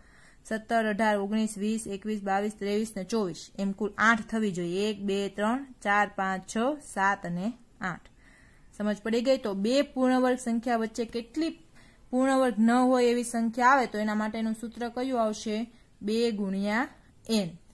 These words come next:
સમજ પડી ગઈ? આગળની પેટર્ન છે એકી સંખ્યાઓનો સરવાળો. જો કોઈ સંખ્યા પૂર્ણવર્ગ સંખ્યા છે, તો તેની એકથી શરૂ કરીને એકી સંખ્યાના સરવાળા સ્વરૂપે રજૂ કરી શકાય છે.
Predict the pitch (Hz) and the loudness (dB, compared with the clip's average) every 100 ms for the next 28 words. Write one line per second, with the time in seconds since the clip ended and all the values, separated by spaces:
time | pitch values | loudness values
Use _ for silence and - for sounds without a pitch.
0 | - - - - 196 196 202 208 233 269 | -20 -20 -20 -12 -10 -8 -4 -2 0 0
1 | 349 - - - _ - - - - - | -2 -14 -20 -20 _ -20 -20 -20 -20 -20
2 | - - - 233 247 285 302 269 240 233 | -20 -16 -4 -2 0 0 -2 -2 -2 -2
3 | 214 208 208 220 - - 226 247 247 320 | -2 -2 -4 -8 -10 -8 -6 -4 -2 -4
4 | 285 240 226 254 214 196 202 254 381 - | -2 -2 -4 -2 -4 -2 -2 -2 -4 -12
5 | - 254 220 196 - - - - - - | -4 -2 -2 -6 -8 -14 -20 -20 -20 -20
6 | - 247 330 339 339 320 277 285 302 294 | 0 4 4 4 0 0 -2 0 0 0
7 | 269 277 285 285 285 277 247 247 277 269 | 0 0 2 2 0 0 -2 -2 -2 -4
8 | 262 285 185 - - - - - - 311 | -2 -2 -2 -6 -20 -20 -20 -14 -2 -2
9 | 330 294 294 311 - 240 262 - 320 311 | 0 0 2 0 -2 -4 -4 -4 -2 0
10 | 277 254 277 254 240 247 254 247 240 262 | -2 -2 -2 -2 -2 0 0 0 -2 0
11 | 311 311 254 247 247 254 254 254 240 240 | -2 -2 -2 -2 -2 -2 -2 -2 -4 -2
12 | 254 262 269 269 226 240 233 240 233 202 | 0 0 -2 -4 -4 -4 -2 -2 0 -2
13 | 226 240 214 208 226 - 92 190 208 320 | -2 -4 -2 -4 -4 -6 -4 0 0 -2
14 | - - - - 226 175 | -10 -20 -12 -4 -4 -4